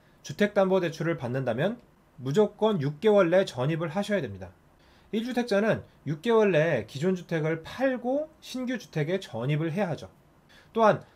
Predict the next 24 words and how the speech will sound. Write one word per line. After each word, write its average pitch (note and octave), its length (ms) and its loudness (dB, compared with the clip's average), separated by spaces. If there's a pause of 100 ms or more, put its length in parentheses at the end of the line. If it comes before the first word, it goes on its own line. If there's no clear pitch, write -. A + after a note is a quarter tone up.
투기지역, A3 640 2
투기과열지구 F#3 840 2
내 B2+ 260 -2
삼억이 B3 420 0
넘는 D3+ 280 0
아파트를 E3 500 -2
매입할 B2 380 -4
때 C3 260 -6 (300)
본인이 A3 340 2
전세를 G3 460 2
살면서 G3 640 -2 (240)
전세대출을 G#3+ 600 0
받았다면 D3 560 -2 (320)
전세대출이 G3 720 0
즉시 D3+ 340 -6
회수가 A3+ 360 -2
됩니다. G2 340 -8 (680)
이 C3+ 80 -6
서울 A#3+ 260 2
시내에 C#3 680 2 (240)
삼억이 B3 480 0
안 C3 180 2
넘는 F#3+ 260 2
아파트가 C3 800 -2